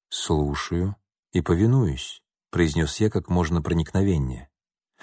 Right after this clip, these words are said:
От сваленной в кучу информации голова категорически отказывалась соображать.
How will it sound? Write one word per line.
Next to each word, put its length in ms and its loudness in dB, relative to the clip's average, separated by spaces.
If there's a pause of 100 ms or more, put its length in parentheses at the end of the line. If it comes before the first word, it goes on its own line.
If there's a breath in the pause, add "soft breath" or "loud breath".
(320 loud breath)
От 140 6
сваленной 420 6
в 100 -8
кучу 400 0
информации 800 2
голова 380 4
категорически 1040 0
отказывалась 760 0
соображать. 760 -2